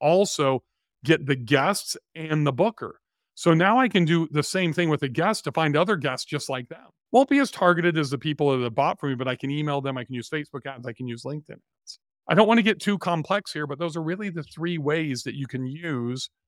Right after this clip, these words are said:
an email list for more than just shooting an email. But at the very beginning, if you're just getting started, I just want you to send emails, at least three to five emails,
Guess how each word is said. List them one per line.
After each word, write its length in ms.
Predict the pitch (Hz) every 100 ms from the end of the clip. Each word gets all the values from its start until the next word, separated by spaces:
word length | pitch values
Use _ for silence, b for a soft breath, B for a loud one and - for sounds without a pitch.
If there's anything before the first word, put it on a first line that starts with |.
| _ _ -
an 120 | 156
email 320 | 196 185 123
list 200 | 120 131
for 120 | - 151
more 400 | 170 220 180 170
than 140 | - 139
just 320 | 151 147 - _
shooting 300 | - 135 123
an 80 |
email. 340 | 151 180 123 117
But 180 | 135 147
at 100 | 143
the 60 |
very 240 | 143 185 196
beginning, 400 | 139 165 165 127
if 120 | 120
you're 120 | 185
just 240 | 180 208
getting 200 | - 151
started, 320 | 123 - 180 135
I 80 |
just 340 | 131 190 196 -
want 320 | - 185 170 -
you 160 | 156
to 220 | 135 156 139
send 360 | - 165 147 -
emails, 640 | 175 226 - - - - - _ _ 185
at 200 | 185 185
least 460 | 196 220 208 -
three 200 | 185 160
to 100 | 135
five 240 | 123 135 123
emails, 400 | 123 123 123